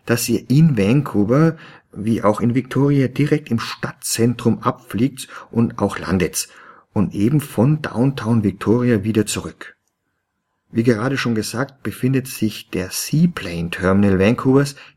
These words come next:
direkt neben dem Stadtzentrum, wahrscheinlich nur ganz wenige Minuten zu Fuß von eurem Hotel entfernt. Der Linienflug, also da geht's wirklich ständig an und ab an diesem Seaplane Terminal,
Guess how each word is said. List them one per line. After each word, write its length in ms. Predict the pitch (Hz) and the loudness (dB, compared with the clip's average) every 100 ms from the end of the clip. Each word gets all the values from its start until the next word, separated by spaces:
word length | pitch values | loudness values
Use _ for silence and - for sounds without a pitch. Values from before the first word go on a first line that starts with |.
| - | -2
direkt 480 | 117 113 104 - - | 2 2 0 -2 0
neben 260 | 107 113 | 0 2
dem 120 | 107 107 | 0 -2
Stadtzentrum, 920 | - 92 - 90 90 92 107 135 135 - - _ | -2 -4 -4 -4 -4 0 2 2 0 -20 -20 _
wahrscheinlich 1000 | - 104 113 113 87 104 131 135 131 - | -2 0 2 0 -2 -2 -2 -2 -4 -4
nur 420 | 117 117 127 127 | 0 2 2 -2
ganz 520 | 131 95 120 123 - | -4 0 0 0 -2
wenige 380 | 95 110 117 117 | 0 4 4 2
Minuten 520 | 101 95 98 113 131 123 - | 2 2 2 2 -2 -2 -10
zu 140 | - | -4
Fuß 320 | 98 - 117 - | -2 2 2 2
von 240 | 98 98 | 0 0
eurem 380 | - 90 101 90 | -2 -2 0 0
Hotel 300 | 87 - 82 | -4 -4 -2
entfernt. 540 | 90 - 69 - - _ _ _ _ _ _ _ _ _ _ _ _ _ _ _ _ _ | -2 -4 -14 -16 -20 _ _ _ _ _ _ _ _ _ _ _ _ _ _ _ _ _
Der 100 | - | -6
Linienflug, 720 | 90 120 127 101 - 123 131 - _ _ _ _ _ | 0 4 4 4 2 0 0 -16 _ _ _ _ _
also 180 | 104 95 | -8 -6
da 120 | 90 | -4
geht's 320 | 90 107 - | -2 -2 -2
wirklich 380 | 104 127 123 113 | 0 0 -2 -4
ständig 520 | - 98 120 120 120 | -2 2 4 2 0
an 140 | 104 113 | -2 0
und 140 | 104 | 0
ab 220 | 101 139 | -2 -6
an 120 | 104 95 | -6 -4
diesem 260 | 101 - | -4 -4
Seaplane 560 | 87 - 117 117 98 98 | -4 -2 -2 0 0 0
Terminal, 520 | - 101 110 117 120 | 0 0 4 4 2